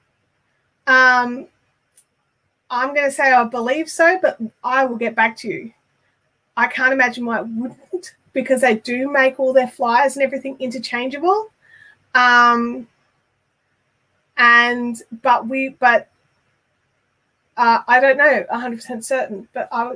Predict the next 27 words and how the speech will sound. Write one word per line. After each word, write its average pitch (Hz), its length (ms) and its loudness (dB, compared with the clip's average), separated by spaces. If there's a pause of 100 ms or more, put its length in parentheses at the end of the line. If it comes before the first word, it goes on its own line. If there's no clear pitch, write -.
I 233 100 -4
will 220 80 -4
get 220 160 -8
back 226 160 -8
to 240 100 -12
you - 20 -8
on 233 60 -8
that 226 100 -10
one. 233 160 -14 (560)
Knitspin 285 460 -2
Girl 262 180 6
says 262 220 2
she - 160 -10
stuffs - 380 -4
three 262 200 -6
hundred 226 220 -4
grams 214 300 -2
on 214 100 -6
hers. 156 400 -12 (560)
Go 285 100 4
you. 240 600 -2 (1120)
Um, 220 640 0 (240)
hey, 392 240 0
two 320 160 0
Arctic 262 360 0
Wolves. 302 680 2 (4000)
Um, 240 440 -2